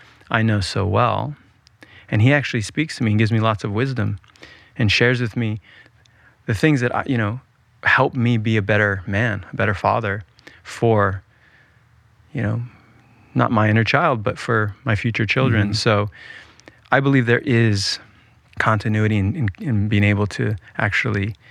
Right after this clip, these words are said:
Speaker 1: connect into multiple timelines,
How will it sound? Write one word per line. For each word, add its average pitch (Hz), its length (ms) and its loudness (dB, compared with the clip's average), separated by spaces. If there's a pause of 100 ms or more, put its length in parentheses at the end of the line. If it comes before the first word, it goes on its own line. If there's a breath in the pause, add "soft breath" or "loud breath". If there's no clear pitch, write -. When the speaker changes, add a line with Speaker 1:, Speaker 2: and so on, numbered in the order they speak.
(720 loud breath)
Speaker 1:
connect 113 360 0
into 101 640 0 (220)
multiple 113 420 -2
timelines, 101 840 -2